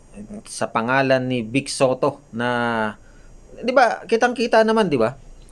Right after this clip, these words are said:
Yung pagbanggit ng, ah, pangalan ni, ah, Vic Soto dun, dun sa pelikula, sa trailer nito, no?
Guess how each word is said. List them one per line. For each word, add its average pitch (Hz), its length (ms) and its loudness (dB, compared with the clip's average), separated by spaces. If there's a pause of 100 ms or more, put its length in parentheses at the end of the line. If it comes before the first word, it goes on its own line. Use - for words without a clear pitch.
(240)
Yung 147 400 0
pagbanggit 135 640 0
ng, 131 240 -2
ah, 123 160 -2
pangalan 120 560 -2
ni, 117 320 -2
ah, 110 80 -2
Vic 110 240 -6
Soto 110 320 -2
dun, 110 320 -4
dun 120 160 0
sa 110 400 0
pelikula, 117 480 -6 (480)
sa 107 160 -6
trailer 127 560 2
nito, 120 320 0
no? 113 160 -8